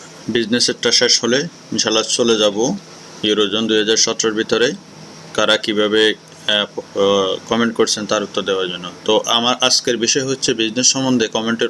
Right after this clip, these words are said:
উত্তর, প্রসঙ্গ ইউরোপে বিজনেস করা। তো আমি একটু পর চলে যাব আপনাদের কমেন্টগুলা, কি কি কমেন্ট করেছেন, ওই কমেন্টের উপরে নির্ভর করে আমার উত্তরগুলা হবে। তো ততক্ষণ পর্যন্ত আমার সাথেই থাকুন। আর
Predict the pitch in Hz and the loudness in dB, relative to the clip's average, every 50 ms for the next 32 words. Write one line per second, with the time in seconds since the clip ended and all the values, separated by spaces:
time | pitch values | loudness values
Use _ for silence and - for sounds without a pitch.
0 | - 135 127 - - 113 92 - - - - - - - - - - - - - | -2 -4 -6 -4 -2 -4 -4 -4 -6 -16 -20 -20 -20 -20 -20 -18 -18 -18 -10 -4
1 | - 117 110 - 127 127 131 135 123 117 117 120 120 127 127 117 101 113 107 101 | -2 0 0 2 2 2 4 4 4 4 2 2 2 0 0 0 0 -2 -2 0
2 | 120 117 - - - 92 87 87 - - - - - - - - - - - - | 0 0 0 -2 -2 -6 -10 -10 -12 -16 -20 -20 -20 -18 -18 -18 -18 -18 -20 -20
3 | - - - - - - - 113 120 123 123 123 - - - 117 - - 131 131 | -18 -10 -6 -4 -4 -2 0 0 2 2 2 0 -2 -2 -4 -4 -2 -2 -2 0
4 | - 127 120 - - 127 120 113 117 113 110 110 123 135 - 117 - - 110 104 | 2 0 0 0 0 0 2 2 2 4 4 2 2 2 0 -4 -4 -2 -4 -2
5 | 104 - - 107 104 107 113 117 110 107 101 98 101 104 - - - 139 131 131 | -2 -2 -2 -2 -2 0 0 0 2 2 2 0 0 -2 -4 -2 -2 -2 0 0
6 | - 120 117 - 113 110 113 117 113 - 104 92 - - - 92 90 - - - | -2 -4 -2 -2 -2 -2 -2 -2 0 0 0 0 0 -2 -2 -4 -6 -10 -14 -20
7 | - - - - - - - 113 117 113 - 120 120 123 127 127 131 127 123 - | -20 -18 -18 -18 -8 0 2 2 2 2 0 0 0 0 0 0 0 -2 0 0
8 | 131 123 120 110 110 110 117 120 120 117 120 117 117 117 110 113 117 110 113 113 | 2 0 0 0 0 0 2 2 2 2 2 2 2 2 0 -2 -2 -2 -2 -2
9 | - - - 113 - - 101 95 95 101 101 98 - 101 98 92 92 87 - - | -2 -4 -8 -6 -2 -2 -2 0 0 0 0 -2 -2 -4 -4 -4 -4 -6 -8 -12
10 | - - - - - - - - - - - - - - - - - 110 107 107 | -20 -18 -18 -18 -16 -16 -16 -16 -16 -16 -16 -16 -18 -18 -6 0 2 4 4 4
11 | 101 - - - 113 - 117 - 131 127 - - 127 120 - 123 117 - 120 - | 2 0 -2 -2 -2 0 0 -2 -2 -2 0 -2 -2 0 0 -4 -2 -2 -2 -2
12 | 117 117 120 123 - - - - - 117 113 - 98 95 - 98 90 90 - - | -2 0 -2 0 -2 -2 -2 -2 -2 -2 -2 -4 -6 -12 -10 -10 -10 -10 -12 -16
13 | - - - - - - - - 98 101 101 101 95 95 | -18 -18 -16 -16 -16 -12 -6 -2 0 0 2 2 2 0